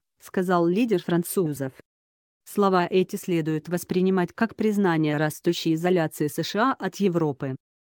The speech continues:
Вооружённый конфликт в Сирии убедительно продемонстрировал: между С Ш А и остальными членами нато нет никакой координации,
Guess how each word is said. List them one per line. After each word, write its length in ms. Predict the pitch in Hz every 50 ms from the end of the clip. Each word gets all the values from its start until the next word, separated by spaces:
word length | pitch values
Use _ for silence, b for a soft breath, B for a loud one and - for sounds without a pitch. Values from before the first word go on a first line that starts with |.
| _ _ _ _ _ -
Вооружённый 680 | 175 170 170 165 165 175 170 180 175 165 165 165 175
конфликт 580 | - 202 202 202 - - 214 190 180 - - -
в 40 | -
Сирии 340 | - - 254 247 214 175 165
убедительно 720 | 170 - 185 160 175 175 190 269 285 - 277 247 233 214
продемонстрировал: 1000 | - - 196 185 185 180 185 190 190 - - - - 233 240 226 208 185 175 175
между 340 | 180 185 190 185 170 - 190
С 140 | - - 165
Ш 300 | - - 208 226 269 277
А 20 |
и 160 | - - 196
остальными 560 | 180 170 165 - - 185 185 180 175 165 165
членами 500 | 165 - - - 208 233 247 254 240 220
нато 300 | 208 202 233 247 247 220
нет 220 | 185 202 233 233 -
никакой 420 | 208 196 - 190 - - 180 165
координации, 880 | - 190 180 175 175 185 190 196 180 156 151 - - - 147 139 135